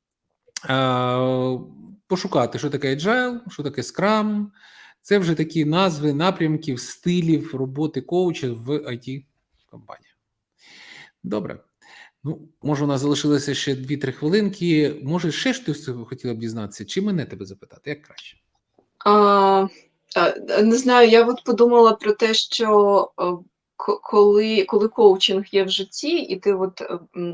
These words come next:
Speaker 2: відслідковуєш якісь речі, ви сказали про проблеми, і є таке поняття у нас, як, е, обмежуючі переконання,
Speaker 1: Мгм.
Speaker 2: І к-, к-, коли ти вже про це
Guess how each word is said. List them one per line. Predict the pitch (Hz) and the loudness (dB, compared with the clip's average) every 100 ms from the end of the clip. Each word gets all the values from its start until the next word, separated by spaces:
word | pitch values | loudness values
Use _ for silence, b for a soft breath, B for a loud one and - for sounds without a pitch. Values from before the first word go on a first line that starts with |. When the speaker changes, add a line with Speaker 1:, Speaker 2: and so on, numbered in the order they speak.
| 185 | -8
Speaker 2:
відслідковуєш | 185 185 196 - 214 190 180 - | -10 -8 -8 2 4 4 4 0
якісь | 180 190 214 | -2 -8 0
речі, | 240 320 - | 0 0 -2
ви | 190 | -4
сказали | - 208 202 190 | -6 -2 2 2
про | 190 196 | 2 -4
проблеми, | 190 196 196 277 370 269 262 B B B B B _ | -2 0 2 2 2 -2 -6 B B B B B _
і | 185 202 208 208 202 - _ _ _ _ _ _ - - | -4 2 8 10 8 2 _ _ _ _ _ _ -18 -6
є | 185 190 208 226 220 214 | -6 -2 4 6 6 2
таке | - - 202 | 0 -2 -2
поняття | 202 190 196 - 220 226 | 0 0 0 0 2 4
у | 214 | 4
нас, | 202 196 - | 0 -2 0
як, | 196 196 - | -2 -2 -2
е, | 190 185 185 180 - 160 170 - - | -2 0 0 -2 -4 -10 -16 -20 -6
обмежуючі | - 190 208 208 196 - | -4 2 2 4 2 0
переконання, | - 196 190 202 247 392 285 208 - _ _ _ _ b b b - | -2 -4 -2 -2 0 0 0 -4 -8 _ _ _ _ b b b -14
Speaker 1:
Мгм. | 117 104 | -14 -8
Speaker 2:
І | 202 208 208 202 202 - | -4 -2 2 2 2 -2
к-, | - - | -12 -12
к-, | - - | -14 2
коли | 220 220 | 6 6
ти | 240 | 4
вже | 214 214 | -2 -4
про | 208 208 | -2 -2
це | 233 214 | -2 -6